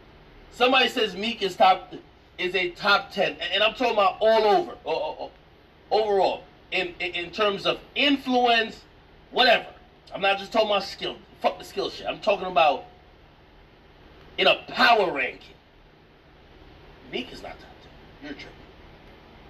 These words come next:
You're fucking tripping if you think Meek is top ten. You're fucking tripping if you think Meek is top ten. Already, I'll give you, I'll give you five already, which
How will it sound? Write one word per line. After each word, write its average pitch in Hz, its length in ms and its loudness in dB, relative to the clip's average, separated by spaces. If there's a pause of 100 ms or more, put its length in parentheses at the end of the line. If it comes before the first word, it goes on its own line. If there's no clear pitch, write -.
(1300)
You're 403 120 2
fucking - 460 0
tripping - 440 -2
if 117 80 -18
you 123 60 -16
think 120 280 -12
Meek - 160 -16
is - 100 -20
top - 220 -10
ten. - 100 -20 (2750)
You're 240 120 2
fucking 220 500 2
tripping - 380 0
if 160 120 2
you 165 100 -4
think 160 200 0
Meek 151 160 -2
is 143 120 -6
top 123 220 0
ten. - 140 -14 (1300)
Already, 269 440 6 (140)
I'll 320 180 4
give 311 180 0
you, 262 120 0
I'll 294 140 4
give 302 160 0
you 247 140 -2 (260)
five 254 320 4
already, 226 420 0 (220)
which 233 180 -6